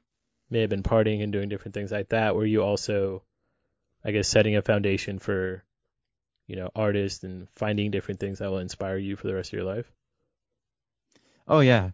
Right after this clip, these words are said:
Speaker 2: completely. I mean, that was one of the reasons, like, I joined a fraternity, 'cause the fraternity was, it was all, like, theater majors and poli sci.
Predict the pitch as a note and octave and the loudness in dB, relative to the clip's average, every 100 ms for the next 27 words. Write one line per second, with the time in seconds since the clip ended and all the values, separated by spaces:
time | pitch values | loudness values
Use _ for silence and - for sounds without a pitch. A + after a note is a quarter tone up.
0 | - A2 A2 G#2+ G#2 G2 - _ _ _ | -2 0 2 2 0 -6 -12 _ _ _
1 | A#2+ A#2 A2+ A2 A2 - - A#2+ B2+ A2 | 2 4 4 4 0 -4 2 4 6 4
2 | A#2+ A#2 G#2+ G#2+ A2 G#2+ A2 G#2+ G2+ G2 | 2 0 0 0 0 2 0 0 0 -2
3 | - - A2 G#2 G#2+ G#2 _ - A#2 G#2+ | -6 0 2 2 -2 -10 _ -4 0 0
4 | G2+ - - A2 G#2+ G2 G2 G#2 _ _ | -2 -6 -4 -2 0 -2 -6 -10 _ _
5 | _ _ _ _ B2+ A2+ A2 G#2+ A#2 A2 | _ _ _ _ 0 0 0 2 4 4
6 | A2 G#2+ G#2 G#2 G2+ G2+ - - - _ | 4 2 2 0 0 -4 -10 -16 -20 _
7 | _ _ _ A#2+ G#2+ G#2+ G#2 G2+ G2 F#2+ | _ _ _ 0 4 6 6 4 2 -4
8 | _ _ _ _ _ - A2 G#2 G#2+ G#2 | _ _ _ _ _ -2 0 0 0 0
9 | G#2 G2+ G#2 G2+ G2+ - - _ _ _ | 0 0 0 -2 -4 -10 -18 _ _ _
10 | _ _ A2 G#2 G#2 G#2 G2+ - G#2 G2+ | _ _ 2 2 2 0 -2 0 0 0
11 | G#2 G2 F#2+ G#2 | -4 -4 -4 -10